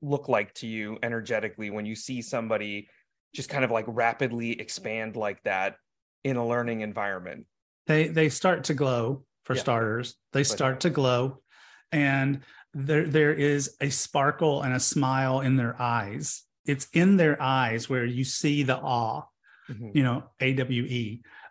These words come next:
Speaker 2: awe. And, you know, wh-, my favorite emotion, I think, of all is awe. And I think that you see it on them. It's painted on them. You know, when we do live events, which are my favorites, of course, but I do, I do,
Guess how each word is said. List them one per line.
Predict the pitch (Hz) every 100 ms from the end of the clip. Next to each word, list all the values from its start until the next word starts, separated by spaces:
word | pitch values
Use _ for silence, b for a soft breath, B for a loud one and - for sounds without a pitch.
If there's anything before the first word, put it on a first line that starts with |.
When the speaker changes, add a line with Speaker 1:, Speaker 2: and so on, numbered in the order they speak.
| _
Speaker 2:
awe. | 127 113 104 104 - B B -
And, | 135
you |
know, | 120 139 143
wh-, | 151
my | 147 127
favorite | - 156 147 143 131
emotion, | 131 120 117 127
I | 127 131
think, | 139 117 110 - _ -
of | 117
all | 110 87 71 - - _ _ -
is | 123 120
awe. | 127 120 - 160 B B B -
And | 139 131 131 131 117 B B B _ _ _ _ -
I | 160
think | 165 185 180
that | 170 151 151 131 185
you | 139 151
see | - - - 185 185 170
it | 117 -
on | 117 110
them. | 107 139 190
It's | 196 143 -
painted | - - 151 151 147 123
on | 117 127 131
them. | 76 78 b b b b _ _ _ _ _ _
You | 165
know, | 160
when | 143 160 160
we | 180
do | 165 151
live | 147 143 143
events, | 131 135 131 131 135 - -
which | - 135
are | 165
my | 131 131
favorites, | 131 110 113 127 131
of | 135
course, | - 127 113 117 -
but | 120 120 -
I | 127
do, | 123 135
I | 135
do, | 131